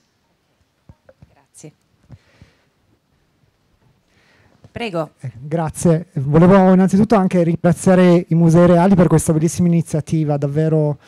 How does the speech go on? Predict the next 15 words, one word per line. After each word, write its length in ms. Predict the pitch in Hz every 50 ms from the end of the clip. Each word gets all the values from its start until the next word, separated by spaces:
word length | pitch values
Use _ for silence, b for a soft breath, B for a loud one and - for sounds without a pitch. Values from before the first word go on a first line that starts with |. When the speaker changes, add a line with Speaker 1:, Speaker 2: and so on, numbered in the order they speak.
| b b b b b b - 147 - _
Speaker 2:
eh, 320 | - 135 135 131 131 135 110 - - - _ _ b b b b
mi 80 | 147 147
è 20 | -
piaciuta 340 | 170 151 - 180 - 180
molto 360 | 170 170 170 185 185 185 - 160
anche 440 | 156 156 - 165 160 156 156 156 156
nelle 280 | 151 143 135 143 147
precedenti 500 | 135 - 156 - - 147 151 156 147 -
occasioni 580 | 165 147 - 160 156 135 160 165 180 170 170 165
e 120 | 151 147
ringrazio 400 | 143 147 143 147 151 143 - 170
anche 140 | 165 165 185
il 40 | 175
professor 400 | - - - 156 - - 156 139
Barbero 480 | 131 143 135 131 139 151 165 160 147